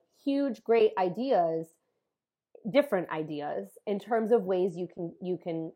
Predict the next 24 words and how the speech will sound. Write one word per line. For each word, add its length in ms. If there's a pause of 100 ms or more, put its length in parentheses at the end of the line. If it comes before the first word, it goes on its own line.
find 280
help 400
for 80
your 100
business 500
and 300
find 220
help 240
to 80
grow. 300
And, 200 (500)
you 100
know, 120
I 200
wanna 440 (120)
emphasize 520
the 100
fact 360
that 320
if 180
you 640
are 200
bootstrapping 960 (100)
and, 520